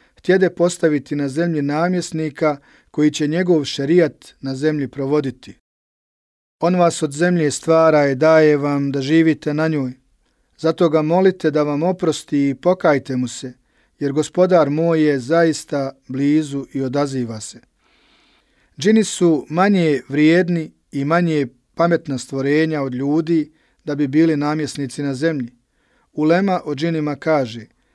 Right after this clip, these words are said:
"Najpametniji od njih je na razini intelekta desetogodišnjeg djeteta." Čovjeka je Allah stvorio u najljepšem obliku i u njega udahnuo dio svoga ruha, duha. Meleki upitaše:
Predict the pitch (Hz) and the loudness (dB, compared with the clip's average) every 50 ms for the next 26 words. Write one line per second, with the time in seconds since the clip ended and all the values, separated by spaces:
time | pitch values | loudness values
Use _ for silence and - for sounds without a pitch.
0 | _ _ - 160 165 185 190 185 - 160 156 160 170 170 170 - 160 147 143 147 | _ _ -8 -2 0 0 0 2 0 0 2 2 2 2 0 -4 -4 0 2 2
1 | 160 175 175 180 175 170 160 131 139 143 139 139 143 139 143 143 131 131 160 170 | 2 2 0 0 -2 -2 -4 -4 -4 -6 -4 -4 -4 -4 -4 -4 -2 0 0 0
2 | 175 165 160 151 127 160 170 170 165 - 165 151 151 143 - _ - 156 151 147 | 0 -2 -4 -6 -6 -6 -6 -6 -4 -2 -2 0 0 -2 -4 _ -6 -4 -4 -4
3 | 139 - _ _ _ _ _ _ 147 151 156 - - 147 - - 143 135 156 165 | -4 -6 _ _ _ _ _ _ 0 0 0 0 -2 -8 -4 -4 -4 0 2 2
4 | 160 151 147 - 156 143 143 135 131 156 180 175 - 139 127 _ - 104 - _ | 2 2 -2 -6 -6 -6 -6 -4 -2 -2 -4 -2 -4 -6 -10 _ -18 -20 -20 _
5 | _ _ _ _ _ _ _ _ _ _ _ _ _ _ _ _ _ - - 185 | _ _ _ _ _ _ _ _ _ _ _ _ _ _ _ _ _ -2 2 2
6 | 208 220 208 202 - 170 160 151 151 170 185 180 170 151 127 - - 160 170 175 | 4 4 4 4 4 4 4 6 6 6 6 6 4 2 2 -2 -2 2 2 4
7 | 170 165 151 143 143 147 165 175 175 165 156 - - - 135 131 139 156 170 170 | 4 4 2 2 0 0 0 2 2 2 0 -2 -4 -6 -4 -4 -2 -2 -2 -2
8 | 160 160 156 151 143 - - 151 143 139 123 _ - 143 139 147 170 175 170 160 | 0 0 0 0 0 -2 -6 -6 -6 -6 -6 _ -6 -4 -2 -2 0 0 0 -2
9 | 135 143 135 131 131 123 135 160 160 143 131 151 147 139 135 135 131 143 165 160 | -2 -2 -2 -2 -4 -2 -2 -2 -2 -2 -4 -6 -6 -6 -6 -6 -4 -2 0 0
10 | 147 135 - - - 156 151 135 135 127 123 156 165 165 151 127 123 131 123 120 | 0 -2 -6 -4 -2 0 0 0 -2 -4 -2 0 0 0 0 -2 -4 -8 -10 -12
11 | _ _ _ _ - 165 147 131 123 120 _ _ _ _ _ _ _ _ _ _ | _ _ _ _ -8 -6 -6 -6 -10 -12 _ _ _ _ _ _ _ _ _ _
12 | _ _ _ - 156 170 180 180 156 - - 151 139 135 - 165 175 185 180 - | _ _ _ -4 -2 0 2 2 0 0 -2 -4 -4 -4 -2 -2 -2 -2 -2 -2
13 | 131 - - - 110 | -4 -4 -4 -8 -10